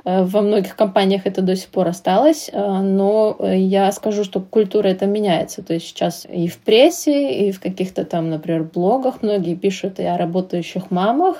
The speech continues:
что раньше было вообще неслыханно. То есть женщина просто уходила с работы, чтобы заниматься семьей. Сейчас тут, э, даже супруга президента, то есть первая леди, она проводила такую кампанию совместно со Швецией. То есть они рассказывали про так называемых латте-папа, э, то есть мужчин, которые,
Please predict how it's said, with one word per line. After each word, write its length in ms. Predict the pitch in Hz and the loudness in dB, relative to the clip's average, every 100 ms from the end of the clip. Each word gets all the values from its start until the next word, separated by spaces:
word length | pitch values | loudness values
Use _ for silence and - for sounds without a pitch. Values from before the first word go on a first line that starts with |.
| - | -8
что 240 | - 247 | -2 4
раньше 320 | 226 226 226 | 4 4 0
было 220 | 208 214 202 | 0 2 2
вообще 260 | 190 196 | 0 -2
неслыханно. 600 | 190 196 202 202 190 185 | -2 0 0 0 0 -4
То 100 | 185 | -2
есть 180 | 185 - _ 208 | -4 -6 _ 2
женщина 420 | 202 202 190 196 | 4 4 0 -2
просто 300 | 190 190 196 | -2 0 0
уходила 420 | 190 208 185 180 | 2 2 4 2
с 120 | 185 | 0
работы, 380 | 185 175 170 170 | -4 -2 -2 -4
чтобы 260 | 180 175 165 | -8 -8 -6
заниматься 500 | 175 175 165 156 180 | -4 -2 -2 -4 -10
семьей. 480 | - 180 170 170 180 - | -6 -4 -2 -2 -6 -10
Сейчас 640 | - 196 - 190 190 - - | -8 -4 2 2 2 -4 -4
тут, 180 | 185 185 _ - | -2 -2 _ -6
э, 220 | 185 175 | -4 0
даже 640 | 185 185 185 175 - - | 2 2 2 0 0 -6
супруга 500 | - 202 190 202 190 | -4 -4 2 4 4
президента, 540 | 190 208 202 233 302 320 | 2 0 2 2 2 -2
то 80 | |
есть 100 | 220 | -4
первая 380 | - 202 190 202 | 2 4 6 4
леди, 320 | 190 240 269 | 4 2 2
она 400 | 302 196 165 175 | 2 2 2 2
проводила 500 | - 240 247 240 247 | 2 2 2 2 2
такую 220 | 247 - 220 | 0 -2 -2
кампанию 720 | 202 202 214 226 240 226 214 | -2 0 2 2 2 0 0
совместно 680 | 226 214 208 202 190 196 190 | 2 2 4 2 2 0 0
со 420 | - 202 202 196 | 0 2 2 2
Швецией. 720 | - 220 196 196 202 254 277 | -2 0 4 2 2 -2 0
То 100 | 254 | -2
есть 160 | 233 208 | -4 0
они 160 | 202 | 2
рассказывали 540 | 196 196 208 196 185 196 | 2 2 0 2 0 -2
про 220 | 196 190 | -2 -4
так 200 | 190 190 | -4 -2
называемых 580 | 202 196 196 196 196 208 | 0 2 2 0 -2 0
латте-папа, 800 | 208 196 202 190 196 196 - - | 0 2 -4 -2 -2 0 -2 -2
э, 200 | - - | -4 -4
то 80 | |
есть 160 | 180 - | -6 -4
мужчин, 360 | 208 - 208 202 | -4 0 -2 -2
которые, 640 | 190 190 196 196 208 | 0 2 4 4 2